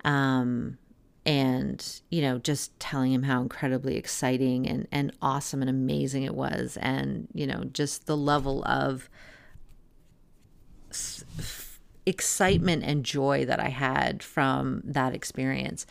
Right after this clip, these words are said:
And that, you know, I've been able to, you know, really experience and be thrilled with all of that for so many years. I mean, who has a job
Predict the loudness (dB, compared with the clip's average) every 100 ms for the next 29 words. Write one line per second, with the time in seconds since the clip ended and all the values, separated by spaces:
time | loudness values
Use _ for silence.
0 | -16 -16 -18 -18 -2 -2 0 2 4 4
1 | 2 -2 -8 -8 -14 _ _ -8 -4 -2
2 | -4 -8 -14 _ _ _ _ _ _ -10
3 | -4 -4 -6 _ 0 2 2 0 0 0
4 | -4 -4 -6 0 0 2 0 -4 -6 -16
5 | _ -8 -4 -2 -4 0 4 4 4 2
6 | 0 -2 -4 -4 -4 -2 0 2 0 -2
7 | -6 -4 0 0 0 -2 -4 -2 0 0
8 | -2 -8 -16 -8 -2 0 0 -2 -2 0
9 | 2 2 0 0 0 0 -4 -10 -18 -18
10 | -6 -2 2 0 2 2 2 2 2 2
11 | 0 0 0 0 -2 -2 -2 -2 -2 0
12 | 2 0 0 0 2 4 2 0